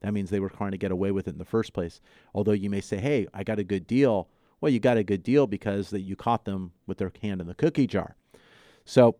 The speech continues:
if you're interested, if you're buying out of state and you're looking for an evaluation, I can help with that. My opportunity or goal then would be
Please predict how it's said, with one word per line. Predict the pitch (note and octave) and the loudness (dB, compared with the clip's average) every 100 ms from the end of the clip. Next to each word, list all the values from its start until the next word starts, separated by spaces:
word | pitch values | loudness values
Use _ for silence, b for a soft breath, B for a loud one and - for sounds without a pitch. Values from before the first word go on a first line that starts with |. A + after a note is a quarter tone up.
| _ _ | _ _
if | - B2+ | -4 2
you're | A#2+ | 4
interested, | C#3+ D3 - D#3 | 4 0 0 0
if | C#3+ | 0
you're | F#2+ | 0
buying | A2 B2 C3 | 0 2 0
out | B2 | 0
of | A#2 | -2
state | - B2 B2 - | 0 0 0 -2
and | G2+ | -4
you're | F#2+ | -4
looking | G#2+ A2 | -4 -6
for | - | -4
an | G#2+ | -2
evaluation, | G2+ G#2 G#2 G2+ G#2 - G#2+ | 0 2 2 0 0 -2 -6
I | |
can | - | -4
help | G#2+ G2+ - | -2 -2 -2
with | - | -4
that. | F#2+ G2+ - b b b - | -4 -4 -8 b b b -4
My | A2 A#2+ | 0 0
opportunity | G#2+ A2+ - - A#2+ A2+ G#2 | -2 -6 -6 -6 -2 -2 -2
or | G2+ | -2
goal | F#2 G#2+ A2 | 2 2 2
then | A2 G#2 | 0 -2
would | G#2 | -2
be | G#2+ | -2